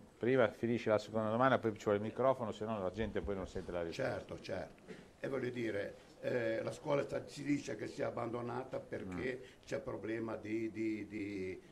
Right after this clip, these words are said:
Speaker 2: di Damian-, di, di amianto. Ecco.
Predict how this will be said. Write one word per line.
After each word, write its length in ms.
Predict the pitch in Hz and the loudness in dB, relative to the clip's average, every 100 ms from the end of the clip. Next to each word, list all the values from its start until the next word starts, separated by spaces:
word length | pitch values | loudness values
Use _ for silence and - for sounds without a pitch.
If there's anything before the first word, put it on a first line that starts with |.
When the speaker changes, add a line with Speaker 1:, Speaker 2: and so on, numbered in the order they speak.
| - - - - - - | -16 -14 -16 -16 -18 -16
Speaker 2:
di 160 | 117 120 | -8 -2
Damian-, 460 | 117 104 95 - | -2 -2 -4 -6
di, 180 | 98 110 - | -2 0 0
di 140 | 113 | -2
amianto. 380 | 98 87 80 - - - | -2 -4 -8 -12 -12 -10
Ecco. 600 | - 202 196 - - 196 | -8 -8 -10 -14 -16 -12